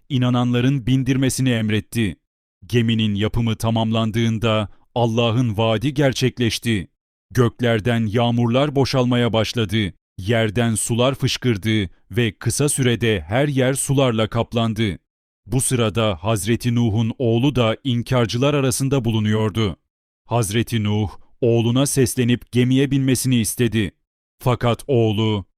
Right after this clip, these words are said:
"Ben bir dağa sığınır, kurtulurum." diyerek babasını dinlemedi.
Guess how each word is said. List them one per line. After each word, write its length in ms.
"Ben 380
bir 240
dağa 240
sığınır, 600
kurtulurum." 680
diyerek 480
babasını 500
dinlemedi. 640